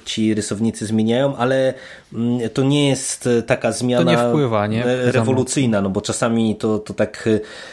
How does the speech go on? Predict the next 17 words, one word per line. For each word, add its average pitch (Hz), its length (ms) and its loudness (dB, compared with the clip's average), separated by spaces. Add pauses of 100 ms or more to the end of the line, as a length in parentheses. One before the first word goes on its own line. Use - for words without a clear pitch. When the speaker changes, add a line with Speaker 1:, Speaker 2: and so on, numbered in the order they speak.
(160)
Speaker 1:
e, 107 60 -2 (680)
jest 107 260 0
bardzo 117 320 2
mocno 98 300 0
widoczne, 95 500 -2
nie? 104 140 4
Jednak 98 300 0
jak 101 120 -2
się 104 140 -2
zmieniają 104 420 2
rysownicy 104 640 0
i, 98 380 -4
i 92 40 -6
czasem 104 340 0
w - 60 -12
tych, - 300 -6
em, 101 440 -2